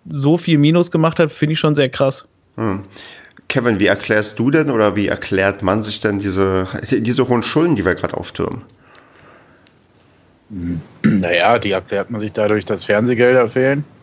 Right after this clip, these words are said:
Speaker 3: Ja, das ist ja eine Haupteinnahmequelle, die komplett quasi versiegt ist, sage ich mal so überspitzt.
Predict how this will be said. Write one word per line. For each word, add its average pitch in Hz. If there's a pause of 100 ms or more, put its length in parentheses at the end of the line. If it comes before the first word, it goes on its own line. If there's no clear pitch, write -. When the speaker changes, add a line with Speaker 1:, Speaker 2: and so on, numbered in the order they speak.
(440)
Speaker 3:
Ja, 95 (280)
das 87
ist -
ja 92
eine 92 (420)
Haupteinnahmequelle, 113
die 98
komplett 95 (340)
quasi 107
versiegt 104
ist, 127
sage 113
ich 107
mal 110
so 104
überspitzt. 104